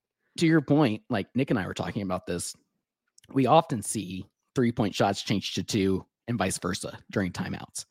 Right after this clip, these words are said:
But there was a full other possession that occurred on the other end of the floor. I think it was Daigneault who called the timeout. Then they reversed the three-point shot, say it's no basket because his heel was on the line. Like, that's kinda seems to me like something, and again, I'm being a homer here,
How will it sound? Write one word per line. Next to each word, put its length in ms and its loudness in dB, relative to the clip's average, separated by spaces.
But 100 -8
there 120 4
was 120 4
a 80 0
full 640 4
other 380 2
possession 440 0
that 120 0
occurred 340 -2
on 60 -2
the 120 0
other 160 2
end 180 2
of 80 -2
the 60 -20
floor. 380 -6
I 40 -20
think 180 -2
it 20 2
was 140 0
Daigneault 400 -2
who 60 -16
called 200 -6
the 60 -16
timeout. 460 -4
Then 180 6
they 100 6
reversed 480 -2
the 160 -14
three-point 380 0
shot, 220 0
say 160 2
it's 260 -2
no 160 2
basket 460 0
because 220 -4
his 220 -8
heel 240 4
was 120 -2
on 100 -4
the 100 -4
line. 280 -8
Like, 140 -8
that's 280 0
kinda 240 0
seems 320 -2
to 100 -2
me 140 2
like 180 0
something, 380 -4
and 100 -2
again, 160 -4
I'm 100 -4
being 160 0
a 60 -4
homer 320 2
here, 240 -2